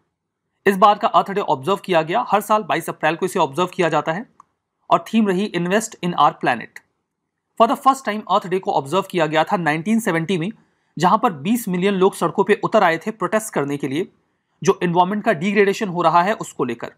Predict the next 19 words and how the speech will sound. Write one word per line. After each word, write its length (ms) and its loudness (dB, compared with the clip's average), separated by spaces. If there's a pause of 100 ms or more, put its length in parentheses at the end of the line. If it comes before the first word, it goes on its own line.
(600)
यहां 160 6
पर 120 0
यूएस 280 -4
के 100 -6
एक 100 -6
सीनेटर 540 -4
थे 60 -16 (120)
गैरी 220 2
लॉर्ड 280 4
नेल्सन, 300 -4 (140)
उन्होंने 220 0
लोगों 240 2
से 120 -2
आह्वान 360 4
किया 200 -2
था 120 -4
कि 120 -4
वो 260 -2
आएं 200 0